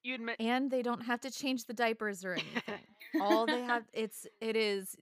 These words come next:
Speaker 2: you come in, you get your baby, you get to hold 'em. If they need a diaper change, the nurses take care of it. They just get all the good stuff. <laughs>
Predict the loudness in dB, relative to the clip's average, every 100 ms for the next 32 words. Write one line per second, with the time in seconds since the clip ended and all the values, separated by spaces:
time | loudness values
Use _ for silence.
0 | _ -16 -12 -8 -6 -4 -4 -6 -10 -6
1 | -6 -6 -6 -8 -6 -2 0 0 -2 -4
2 | -4 -4 -4 -4 -4 -4 -4 -4 -4 -4
3 | -4 -4 -6 -4 -6 -4 -4 -4 -2 -4
4 | -4 -8 -6 -6 -6 -4 -2 0 0 0
5 | -6 -8 -12 -8 -8 -6 -4 0 2 2
6 | 2 0 0 -2 -4 2 2 2 -6 -6
7 | -10